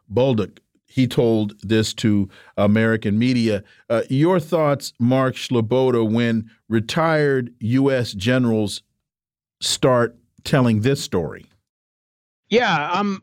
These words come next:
Speaker 2: I, I th-, actually, I, I, I don't think this is new. Um, although maybe having a retired general, uh, speak personally about the matter might actually, you know, make it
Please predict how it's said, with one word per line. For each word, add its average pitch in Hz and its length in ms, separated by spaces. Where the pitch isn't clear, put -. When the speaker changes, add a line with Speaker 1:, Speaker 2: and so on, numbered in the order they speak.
Speaker 2:
I, 196 220
I 220 80
th-, 302 180
actually, 269 440
I, 214 140
I, 185 160
I 196 100
don't 220 340
think 202 260
this 175 260
is 139 240
new. 147 640
Um, 131 560
although 151 720
maybe 156 480
having 143 500
a 127 60
retired 127 640
general, 127 680
uh, 110 720
speak - 580
personally 139 1000
about 135 440
the 131 80
matter 110 540
might 139 460
actually, 131 880
you 147 80
know, 113 320
make 139 460
it 127 160